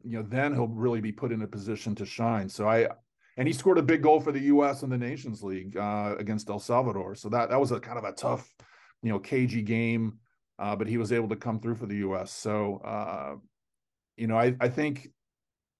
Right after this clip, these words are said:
he had that, that initial, you know, meteoric rise, you know, and then it leveled off a little bit, but now I think he's on an upward trajectory again. So I think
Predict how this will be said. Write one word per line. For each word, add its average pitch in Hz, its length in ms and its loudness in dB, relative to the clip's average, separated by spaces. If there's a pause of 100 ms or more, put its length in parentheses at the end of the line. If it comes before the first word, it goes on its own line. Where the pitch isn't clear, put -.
(160)
he 127 100 -2
had 147 180 6
that, 143 200 6
that 135 220 0 (300)
initial, 131 800 4
you 120 100 -4
know, 113 80 0
meteoric 151 540 6
rise, 156 720 6
you 135 80 -8
know, 139 80 -2
and 143 100 -2
then 147 80 2
it 147 100 0
leveled 147 360 4
off 143 220 6
a - 20 -2
little 143 240 2
bit, 139 180 0
but 131 80 -8
now 131 180 -4
I 131 60 -2
think 131 160 -10
he's 117 140 -10
on 117 80 -2
an 117 100 -2
upward 117 260 -4
trajectory 113 540 -4
again. 113 260 -10
So 110 220 -4
I 110 80 0
think 117 320 -2